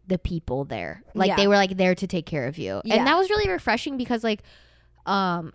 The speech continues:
Speaker 1: I don't know if it's, like, kind of, like, a dead period right now because it's, like, between spring break and summer break. So it's kinda, like, slow here. But, like, everywhere we've been going, it's just been, like, not, not bad service, but it just hasn't been, like, great.
Speaker 2: It's also just been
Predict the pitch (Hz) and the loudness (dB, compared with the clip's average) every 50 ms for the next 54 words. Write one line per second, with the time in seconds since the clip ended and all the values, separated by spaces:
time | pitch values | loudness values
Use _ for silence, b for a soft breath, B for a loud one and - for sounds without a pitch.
0 | _ - 262 285 370 466 554 508 - 381 - - 277 247 220 - - 233 208 208 | _ -6 -4 -4 -2 -2 -2 -2 -2 -4 -2 -2 -2 -2 -2 -4 -4 -4 -4 -4
1 | 214 214 208 202 185 180 - - 196 147 165 180 175 - - 202 202 202 208 214 | -2 -4 -2 -2 -2 -4 -4 -4 -2 -2 -2 -4 -6 -6 -4 -2 -2 0 0 0
2 | 220 220 220 214 220 220 214 220 - 214 196 180 180 - 196 185 - 180 - - | 0 0 0 0 0 0 0 0 -2 0 -2 -2 -2 -4 -4 -4 -4 -6 -2 -2
3 | 208 196 185 - - - 175 180 202 196 165 156 170 170 196 175 165 - - 160 | -2 -2 -4 -6 -4 -4 -2 -2 -2 -2 -2 -2 -2 -2 -4 -8 -8 -8 -10 -8
4 | 151 160 170 190 185 185 185 190 - 190 180 - - - - 175 170 180 208 220 | -8 -6 -4 -4 -4 -4 -4 -6 -8 -8 -8 -8 -12 -10 -6 -6 -4 -4 -4 -6
5 | - - - - - - 175 175 156 151 151 165 165 - 208 208 214 220 220 - | -6 -10 -14 -14 -12 -8 -6 -4 -2 -2 -2 -2 -2 -2 -2 0 0 0 0 -2
6 | - 208 - 196 190 180 180 175 - b b b b b b b - - 214 240 | -2 -4 0 0 0 0 0 -2 -6 b b b b b b b -2 -2 0 2
7 | 269 277 285 285 285 285 262 220 233 220 202 190 180 165 165 156 160 160 165 175 | 2 2 2 2 2 0 0 0 0 0 0 -2 -2 -2 -2 -2 0 0 -2 -2
8 | 185 202 214 - - 185 - - - 196 185 - - _ - 196 185 196 185 175 | -2 -4 -4 -4 -6 -6 -6 -4 -2 -2 -2 -2 -4 _ -2 -2 0 0 -2 -2
9 | 165 165 - - - 196 196 202 196 196 196 185 185 202 - _ _ _ _ _ | -2 -2 -4 -6 -4 -2 0 0 0 2 2 2 2 0 -2 _ _ _ _ _
10 | - 403 494 554 349 - _ - 165 143 135 165 180 185 - 247 226 226 233 226 | 0 2 2 2 -2 -4 _ -4 -2 0 0 -2 -2 -2 -2 0 0 2 0 2
11 | - 247 226 220 269 285 - 294 277 269 262 233 226 202 190 170 156 - - - | 2 0 0 2 0 0 0 0 0 0 0 0 0 0 0 -2 -4 -6 -6 -8
12 | 110 - 65 73 b b b b b b b b 285 - 339 359 330 415 453 381 | -8 -8 -8 -10 b b b b b b b b -6 -4 -4 -4 -4 -6 -8 -8
13 | 381 320 - - 311 302 294 285 277 269 254 233 - | -8 -10 -6 -4 -4 -4 -4 -6 -8 -10 -10 -12 -16